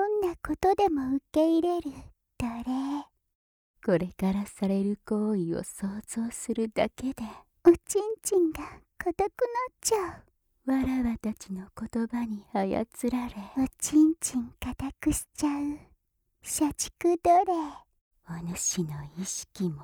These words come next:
Speaker 2: 体も、もうすでにわらわたちの思いのまま。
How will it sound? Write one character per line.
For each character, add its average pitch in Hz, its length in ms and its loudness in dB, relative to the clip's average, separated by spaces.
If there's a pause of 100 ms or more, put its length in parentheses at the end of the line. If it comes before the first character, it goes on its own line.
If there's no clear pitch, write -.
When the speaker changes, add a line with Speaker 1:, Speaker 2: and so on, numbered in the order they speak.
(720)
Speaker 2:
体 185 540 -2
も、 190 300 -4 (1080)
も 247 340 2
う - 40 -16
す - 360 2
で 311 240 -2
に 208 260 -6
わ 240 200 6
ら 247 100 2
わ 226 180 -2
た - 160 -4
ち - 200 -12
の 208 340 0
思 240 260 0
い 285 160 0
の 208 220 -2
ま 208 240 -2
ま。 233 340 -6